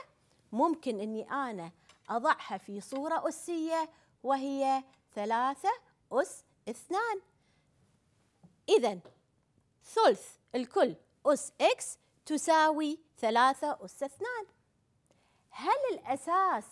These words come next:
متساوي عزيزي الطالب؟ لا. لجعل الثلاثة نحولها إلى النظير الضربي، نحولها إلى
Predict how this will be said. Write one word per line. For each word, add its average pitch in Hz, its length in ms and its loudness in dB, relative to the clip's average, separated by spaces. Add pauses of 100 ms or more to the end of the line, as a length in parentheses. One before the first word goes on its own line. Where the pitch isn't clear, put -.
(200)
متساوي 349 640 -2
عزيزي 339 400 -6
الطالب؟ 370 500 -2 (1080)
لا. 247 260 -2 (1160)
لجعل 294 640 4 (380)
الثلاثة 349 920 6 (960)
نحولها 320 840 4
إلى 339 260 2
النظير 240 500 -2 (100)
الضربي، 453 840 0 (300)
نحولها 294 600 0
إلى 403 160 2